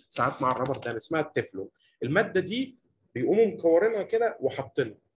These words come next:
لغايه اما يخلصوا نظافه ويعملوا تنظيف ويعملوا كليننج وشيبنج وخلاص اتاكد ان كله تمام، بعد كده يقفل النهاية. فكده كده احنا هنقفل السن على طول، لكن هنقفل السن مؤقت ولا نهائي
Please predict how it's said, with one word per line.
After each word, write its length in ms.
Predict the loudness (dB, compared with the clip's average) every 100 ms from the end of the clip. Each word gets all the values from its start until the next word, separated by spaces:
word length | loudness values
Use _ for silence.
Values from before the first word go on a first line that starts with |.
| -4
لغايه 240 | -2 0
اما 160 | 0 -2
يخلصوا 460 | -2 0 0 -2 -2
نظافه 320 | 0 -2 0
ويعملوا 380 | -2 0 0 -2
تنظيف 520 | -2 -4 -2 -4 -2
ويعملوا 320 | -2 -2 -2 -2
كليننج 340 | -4 -4 -4
وشيبنج 420 | -4 0 0 0 -4
وخلاص 420 | -2 -4 -4 -8
اتاكد 300 | -8 -6 -6
ان 120 | -6
كله 220 | -4 -4
تمام، 320 | -2 -4 -4 -8 _ -8 -4
بعد 180 | -2
كده 180 | 0 0
يقفل 240 | 0 -4 -8
النهاية. 200 | -6 -8 -12 _ _
فكده 340 | -4 0 0
كده 440 | 2 2 2 0 -8 _ -14
احنا 260 | -8 -4 0
هنقفل 340 | 0 0 -4
السن 460 | -6 2 2 2 -4 -14 _ _ -4
على 220 | 4 4 4
طول، 260 | -4 -8 -10 _ _ -6
لكن 240 | -2 -2
هنقفل 420 | 2 0 0 -4
السن 440 | -6 -4 -4 -4 -10 _
مؤقت 680 | -6 -2 -2 -2 -4 -4 -8 _ _ _ -2
ولا 260 | 0 2 0
نهائي 600 | -2 -4 -4 -4 -10